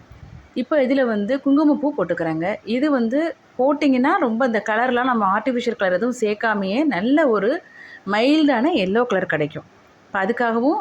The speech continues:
அதோட அந்த ஃப்ளேவருக்காகவும் தான் நான் வந்து இப்ப குங்குமப்பூ போட்டிருக்கேன். இது வீட்ல இருந்துச்சுன்னா போட்டுக்கோங்க, இல்லைனாலும் பரவாயில்ல. நம்ம வெறும் ஏலக்காய் தூள் போட்டாலே அதுவே நல்ல வாசனையா இருக்கும்.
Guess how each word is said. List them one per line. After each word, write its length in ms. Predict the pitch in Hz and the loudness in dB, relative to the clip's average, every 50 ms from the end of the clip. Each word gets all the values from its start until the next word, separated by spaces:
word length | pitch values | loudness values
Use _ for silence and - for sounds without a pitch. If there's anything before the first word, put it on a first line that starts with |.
| - - | -2 -2
அதோட 260 | 185 202 202 202 196 | -2 0 0 0 0
அந்த 220 | 185 180 180 180 | 0 0 0 -2
ஃப்ளேவருக்காகவும் 1000 | 170 175 - 196 190 214 226 226 214 202 - 202 190 185 180 185 185 180 185 185 | -4 -2 0 0 2 2 2 0 0 -2 -2 -2 -2 -2 -2 -4 -4 -4 -6 -4
தான் 180 | 190 226 302 370 | -2 -2 -2 0
நான் 160 | 320 208 180 | 0 -2 -2
வந்து 200 | 170 175 185 233 | -2 -2 -4 -4
இப்ப 180 | 240 - - 254 339 392 - - - - - - - _ - | -4 -2 -4 -4 -4 -6 -8 -16 -20 -20 -20 -20 -20 _ -6
குங்குமப்பூ 420 | - 254 262 269 262 247 254 302 | -2 0 2 2 2 2 0 -2
போட்டிருக்கேன். 480 | 285 - 214 202 196 180 170 - 180 - - | -2 -2 -4 -4 -2 -4 -4 -4 -6 -6 -4
இது 200 | 196 240 247 269 226 | -4 -2 -2 -2 0
வீட்ல 300 | 226 269 294 294 - 262 | 0 0 -2 0 0 -2
இருந்துச்சுன்னா 500 | 233 233 269 294 320 302 - 254 320 320 | 0 2 2 2 2 2 2 0 0 0
போட்டுக்கோங்க, 500 | - - 220 202 190 175 180 175 170 202 262 320 - - - | 0 -2 -4 -4 -2 -4 -4 -2 -2 -2 -4 -6 -8 -10 -8
இல்லைனாலும் 480 | 208 240 262 247 233 208 214 302 349 | -4 -2 0 0 0 2 0 0 0
பரவாயில்ல. 240 | 294 - 170 170 180 | 0 -2 -2 -2 -2
நம்ம 100 | 175 180 | -2 -2
வெறும் 300 | 170 190 202 247 294 269 226 | 0 2 2 4 4 4 2
ஏலக்காய் 380 | 214 220 247 269 - 254 233 | 2 0 0 0 0 -2 -2
தூள் 200 | - 202 180 170 | -2 -4 -4 -2
போட்டாலே 380 | 262 - - 180 170 175 247 381 466 453 - | -2 -2 0 -2 0 0 0 -2 -2 -6 -6
அதுவே 360 | - 170 180 202 202 277 370 | -4 -2 -2 0 0 2 2
நல்ல 320 | 330 214 151 294 269 233 214 | 2 0 0 -2 -2 -2 -2
வாசனையா 520 | 175 165 165 165 - 175 175 170 165 170 | 0 -2 -2 -4 -6 -6 -6 -4 -4 -4
இருக்கும். 280 | 160 139 - - - | -6 -6 -10 -14 -20